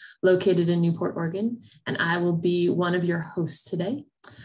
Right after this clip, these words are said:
Uh, a couple of logistics, which you might have already found out if you are not familiar with our format, is this is a Zoom meeting. However, we have your mics, cameras, and screen shares disabled. If you could help us by keeping it that way during this meeting,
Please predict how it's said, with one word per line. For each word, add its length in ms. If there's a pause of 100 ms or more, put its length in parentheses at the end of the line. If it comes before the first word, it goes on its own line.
(180)
Uh, 180
a 80
couple 360
of 40
logistics, 640
which 180
you 80
might 200
have 100
already 240
found 340
out 280
if 160
you 120
are 120
not 200
familiar 400
with 220
our 240
format, 400
is 160
this 180
is 120
a 120
Zoom 400
meeting. 460 (220)
However, 360
we 120
have 200
your 140
mics, 500
cameras, 440
and 120
screen 360
shares 340
disabled. 680 (320)
If 140
you 100
could 140
help 320
us 160
by 140
keeping 420
it 120
that 200
way 160
during 240
this 180
meeting, 420